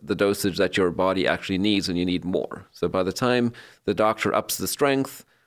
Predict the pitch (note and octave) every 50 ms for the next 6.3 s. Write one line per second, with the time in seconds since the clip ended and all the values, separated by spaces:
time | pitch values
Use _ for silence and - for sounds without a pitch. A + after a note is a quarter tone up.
0 | _ - F#2 F#2+ E2+ F#2 F#2 F2+ G2+ A2 A#2 B2 A#2+ - G2 F2+ - G#2 F#2+ F2
1 | G3+ A3+ G#3 C#3+ A#2+ G2 G2 G2+ - G#2+ A#2+ D3 C#3 C3+ C#3 - - D#3 - -
2 | A#2+ G2 F#2+ F#2 G2+ - - - G2 G#2 - - - - - - G2+ G2+ - -
3 | C3+ B2+ A#2+ - A2 G2+ F#2+ F#2 F#2 - - G#2 G2+ F#2+ G2+ F#2+ - A2 G2 F#2
4 | F#2+ A2+ A2+ A#2 G#2+ G2+ F#2+ E2+ F2+ - - G#1+ G1+ - - - - - - -
5 | _ _ _ _ _ _ _ _ _ - A2+ C3+ - - B2+ A#2+ A2+ A2 G2+ C3+
6 | D3+ C#3+ B2 G#2+ G#2+